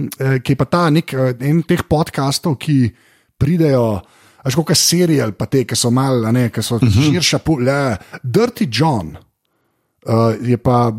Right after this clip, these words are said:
Speaker 1: podcast, ki ga so ga naredili pri, eh, L A, ehm, L A Times reporter ga je delal. Je pa taka neka crime zgodba o enem modelu, ki se tam speča z eno žensko in potem poslušaš intervjuje,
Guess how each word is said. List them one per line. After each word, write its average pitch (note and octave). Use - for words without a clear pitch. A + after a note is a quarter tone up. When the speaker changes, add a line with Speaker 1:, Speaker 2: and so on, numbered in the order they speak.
Speaker 1:
podcast, -
ki D3+
ga C#3
so -
ga B2+
naredili B2+
pri, -
eh, A#2
L F3
A, F3+
ehm, A2
L C3+
A G3
Times C#3
reporter F#3
ga E3+
je E3+
delal. G#3+
Je D3+
pa G3+
taka G#3
neka F#3
crime F3
zgodba D#3
o C3+
enem D3
modelu, D#3+
ki C#3+
se C3
tam C3
speča A#2
z A2+
eno A#2+
žensko D3
in C3
potem C3
poslušaš -
intervjuje, C#3